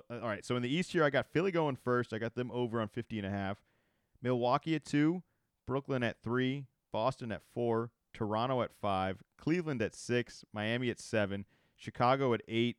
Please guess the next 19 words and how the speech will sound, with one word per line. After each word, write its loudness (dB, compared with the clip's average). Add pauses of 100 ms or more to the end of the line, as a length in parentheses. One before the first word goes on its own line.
Atlanta -2
at -2
nine, 0
Detroit -2
at -6
ten, -4 (100)
the -14
Knicks -2
at 0
eleven, -2 (420)
Orlando 2
at -4
twelve, 2
Charlotte 0
at -6
thirteen, -4
Washington -2
at -6
fourteen, -4